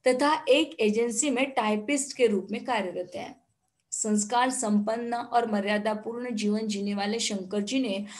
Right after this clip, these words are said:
अपने बच्चों को भी वही संस्कार, नैतिकता की प्रेरणा, आत्मनिर्भरता का प्रशिक्षण,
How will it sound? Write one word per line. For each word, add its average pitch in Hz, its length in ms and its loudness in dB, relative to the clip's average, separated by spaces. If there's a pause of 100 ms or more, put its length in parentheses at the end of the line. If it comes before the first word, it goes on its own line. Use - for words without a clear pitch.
(140)
अपने 262 280 4
बच्चों 247 400 0
को 285 160 0
भी 285 120 -4
वही 214 220 2
संस्कार, 202 800 -2
नैतिकता 202 520 -4
की 208 180 -8
प्रेरणा, 196 760 -4
आत्मनिर्भरता 202 840 -4
का 202 140 -8
प्रशिक्षण, 190 760 -6